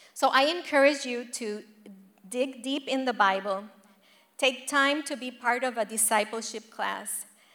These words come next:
seek community with others. So many learning happens in community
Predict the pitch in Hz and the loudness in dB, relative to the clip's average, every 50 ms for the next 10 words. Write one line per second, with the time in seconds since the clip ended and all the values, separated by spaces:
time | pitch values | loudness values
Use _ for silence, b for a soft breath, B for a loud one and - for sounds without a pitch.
0 | b b b - - - - 311 311 311 - - - - - 320 294 277 269 285 | b b b -12 -10 -2 0 0 0 0 -4 -14 -16 0 2 2 4 4 2 2
1 | 294 302 311 311 302 302 277 233 247 247 247 - - 233 240 226 214 190 147 170 | 4 4 2 2 2 0 4 4 2 2 2 -2 4 4 4 4 4 0 -2 -2
2 | 214 - - - - - - - - 294 285 302 320 320 330 320 311 311 285 262 | -6 -8 -8 -8 -8 -8 -10 0 4 4 4 4 4 2 -2 -2 0 -2 -2 2
3 | 254 247 247 254 247 240 202 202 220 214 233 226 226 220 226 202 202 208 - - | 2 4 4 4 2 2 0 -4 -6 -6 -4 -4 -4 -2 -4 -6 -6 -8 -10 -12
4 | 208 208 208 - 208 190 190 196 196 190 185 185 - | -12 -12 -10 -10 -12 -10 -10 -10 -10 -10 -10 -10 -12